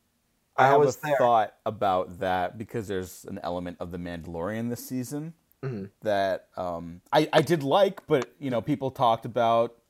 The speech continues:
Speaker 1: I'm just gonna say it, Ahmed Best coming back. You're like, "Oh, he's been redeemed." And it's like,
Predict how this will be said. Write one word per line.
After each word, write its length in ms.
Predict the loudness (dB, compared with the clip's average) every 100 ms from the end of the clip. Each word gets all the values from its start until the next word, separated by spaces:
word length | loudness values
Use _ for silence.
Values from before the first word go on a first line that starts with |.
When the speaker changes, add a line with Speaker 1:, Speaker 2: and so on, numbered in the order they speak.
| _
Speaker 1:
I'm 80 | -6
just 120 | -6
gonna 100 | -2
say 160 | 2 4
it, 80 | 2
Ahmed 380 | 0 0 -2 2
Best 280 | 2 2 -2
coming 220 | -6 -2
back. 220 | 0 0
You're 100 | -2
like, 200 | -2 -4 _ _ -4 6
"Oh, 360 | 6 6 4
he's 180 | 2 0
been 240 | 2 2
redeemed." 720 | 4 2 0 2 2 0 -2 -4
And 120 | -6
it's 120 | -2
like, 320 | 2 2 0